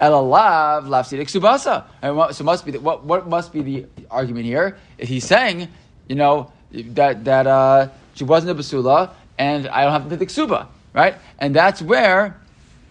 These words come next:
right? And that's, oh, where in Yehuda it doesn't work, fine, but in, in a Stam case, it does seem to work, right?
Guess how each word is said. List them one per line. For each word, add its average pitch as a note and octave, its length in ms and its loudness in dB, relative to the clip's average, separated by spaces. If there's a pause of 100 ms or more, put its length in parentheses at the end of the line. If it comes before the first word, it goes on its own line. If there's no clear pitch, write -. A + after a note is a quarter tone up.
(360)
right? D3+ 180 0
And C#3+ 120 -2
that's, D#3 300 2 (140)
oh, D#3+ 120 -2 (200)
where D3+ 200 -6
in D3+ 140 -6
Yehuda D#3 560 2
it B2+ 60 -8
doesn't C3 260 -2
work, A#2 220 -8
fine, A#2 300 -8
but C3 140 -8
in, A#2 220 -12
in C#3 120 -10
a B2 40 -10
Stam D3 400 -2
case, G#3 360 -2 (220)
it D3 120 -6
does G#3+ 220 4
seem G#4+ 180 -2
to A#3 80 -4
work, C3 220 -2 (320)
right? E3 280 2